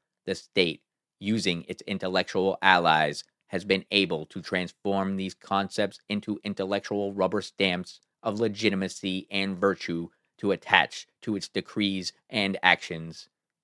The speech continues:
Originally, in Western Europe, the concept of divine sovereignty held that the kings may rule only according to divine law. The kings turned that concept into a rubber stamp of divine approval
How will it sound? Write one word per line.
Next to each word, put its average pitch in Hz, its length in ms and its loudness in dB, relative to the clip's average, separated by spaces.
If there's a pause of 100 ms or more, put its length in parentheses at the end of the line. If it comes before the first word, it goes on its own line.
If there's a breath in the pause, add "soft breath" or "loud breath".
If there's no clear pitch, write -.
(420)
Originally, 101 840 2
in 95 240 0
Western 101 400 2
Europe, 90 360 4 (400)
the 101 80 -6
concept 95 600 0
of 107 160 -8
divine 95 460 2
sovereignty 87 600 -2
held 85 420 2
that 90 140 -2
the 92 80 -4
kings 98 360 -2
may 98 180 0
rule 90 460 -4 (260)
only 110 280 2
according 87 420 0
to - 120 -12
divine 90 440 0
law. 78 360 2 (440)
The - 60 -10
kings 92 520 2 (220)
turned 98 280 2
that - 220 2
concept 90 540 -2
into 98 260 -2
a 87 80 2
rubber 90 280 2
stamp 92 420 -2
of 90 140 -12
divine 92 440 0
approval 87 540 -2